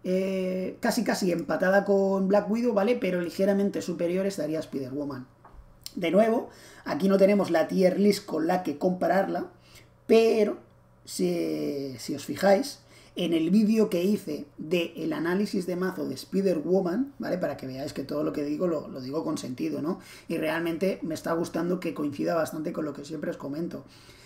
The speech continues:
En el análisis que hicimos, algunas cosas no coincidirán, ¿eh? No, no, no tiene por qué, pero de momento. En el análisis de mazo que hicimos de Spider-Woman, si os fijáis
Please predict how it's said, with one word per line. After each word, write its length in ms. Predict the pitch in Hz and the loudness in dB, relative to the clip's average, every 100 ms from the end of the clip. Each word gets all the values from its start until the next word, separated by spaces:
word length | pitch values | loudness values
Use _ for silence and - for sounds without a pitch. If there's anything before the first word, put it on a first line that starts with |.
| - - | -20 -12
En 180 | 175 180 | -4 0
el 240 | 175 175 | 2 2
análisis 460 | 175 170 185 180 196 | 2 2 0 2 2
que 80 | 185 | 2
hicimos, 320 | 180 175 - | 0 -2 -2
algunas 260 | 151 208 233 | -2 -2 0
cosas 240 | 254 240 | 0 0
no 100 | 226 | -2
coincidirán, 640 | 170 147 139 139 135 123 | -4 -4 -6 -6 -8 -10
¿eh? 140 | 147 165 | -6 -6
No, 100 | 147 | -6
no, 160 | 143 | -6
no 240 | 139 151 151 | -4 -4 -4
tiene 200 | 151 143 | -6 -6
por 160 | 139 | -8
qué, 100 | 135 | -10
pero 180 | 131 139 | -10 -10
de 80 | 135 | -10
momento. 460 | 139 143 180 262 320 - - - - - - - | -8 -6 -6 -6 -10 -12 -20 -20 -20 -20 -16 0
En 500 | 185 180 180 180 175 | 4 4 4 2 2
el 140 | 170 | 0
análisis 400 | 175 214 214 220 | 2 2 2 2
de 80 | 208 | 4
mazo 200 | 247 - | 2 0
que 100 | 156 | -4
hicimos 280 | - 170 175 | -4 -4 -2
de 80 | |
Spider-Woman, 800 | 190 - 185 165 190 196 185 294 - _ - | -2 0 0 4 4 4 0 -4 -12 _ -10
si 160 | - | -6
os 80 | - | -4
fijáis 560 | - - 190 - - | -4 -2 -2 -2 -8